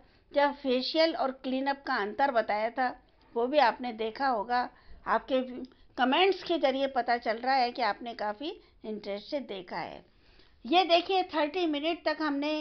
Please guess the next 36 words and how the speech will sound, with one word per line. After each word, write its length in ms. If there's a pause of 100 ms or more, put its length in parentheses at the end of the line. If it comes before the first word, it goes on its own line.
(260)
हाथ 200
से 180
मसाज 380
दी 300
है 120 (560)
क्योंकि 220
ये 180
फुल 240
फेशियल 560
है। 160 (1400)
और 100
हाथ 300
से 180
मसाज 360
देने 360
के 140
बाद 320
में 280 (280)
आपने 300
देखा 280
कि 120
सारी 420
क्रीम 360
एब्जॉर्ब 560
हो 100
गई 260
है। 120 (560)
और 120
क्रीम 400
एब्जॉर्ब 460
अगर 240
होती 400
है 140
तो 140
सबसे, 540
अ, 80